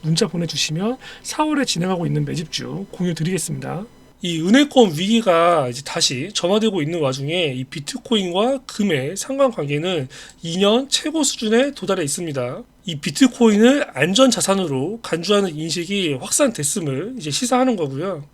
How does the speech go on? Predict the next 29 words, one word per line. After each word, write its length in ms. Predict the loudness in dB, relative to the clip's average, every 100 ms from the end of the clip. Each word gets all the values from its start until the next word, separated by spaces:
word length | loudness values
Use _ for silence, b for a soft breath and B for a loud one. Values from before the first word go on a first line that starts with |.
| -10
이 120 | -10
비티씨 800 | -8 -4 6 8 8 6 0 -4 _ _
보유 320 | 2 6 8
주소수는 640 | 6 0 -2 0 2 2 2
지금 240 | 0 -2
사상 480 | 0 2 4 2 2
최대를 380 | -2 0 0 0
기록하고 380 | 0 -2 -2 -2
있죠. 400 | -2 -2 -2 -4 -12 _ 2
이 180 | 6
와중에 580 | 8 6 4 4 4 4
탈달러화가 1080 | 0 0 2 4 4 6 6 6 4 2 0
굉장히 460 | -4 -2 0 2 2
빠르게 560 | 4 4 4 2 0 -2
진행이 340 | 0 4 4
되고 220 | 2 -2
있습니다. 560 | -2 -2 -2 -2 -4 -6 -16 _ -4
여기 160 | 0
보시면 600 | 0 0 -2 2 2 2 -2
미국 540 | 0 0 -2 -4 -4 -6
은행 220 | 2 4
시스템의 760 | 4 2 -2 0 2 4 2 0
기저 340 | -2 4 4
위험을 340 | 4 2 0 0
노출시킨 680 | -4 -2 -2 -2 -2 -2 0
삼월 500 | -2 2 4 2 -2
은행 320 | 0 2 2
위기의 320 | 0 -4 -4
결과로 560 | -4 -4 -2 0 0